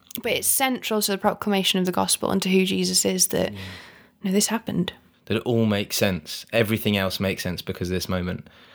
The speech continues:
Speaker 2: that this is the f-, almost the final chapter where everything else makes sense out of because of that.
Speaker 1: Mm.
Speaker 2: Um, so coming up to Easter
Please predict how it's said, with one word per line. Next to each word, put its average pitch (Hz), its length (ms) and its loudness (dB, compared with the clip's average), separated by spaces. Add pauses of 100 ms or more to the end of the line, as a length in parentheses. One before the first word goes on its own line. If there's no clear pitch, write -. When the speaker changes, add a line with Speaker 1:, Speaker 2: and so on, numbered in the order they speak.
(120)
Speaker 2:
that - 120 -14
this 98 220 -2
is 90 360 -2 (600)
the 90 80 -6
f-, - 140 -6 (160)
almost 101 240 2
the 98 60 -6
final 101 420 0
chapter - 600 -2 (400)
where 101 140 -2
everything 98 360 2
else 92 140 -2
makes 95 200 -2
sense 92 220 -2
out 92 180 -2
of 95 200 -8
because 92 260 -6
of 92 140 -6
that. - 200 -8 (260)
Speaker 1:
Mm. 226 260 0
Speaker 2:
Um, 92 380 0 (1400)
so 165 420 4 (720)
coming 170 220 2
up 147 120 -2
to - 140 -8
Easter 104 420 0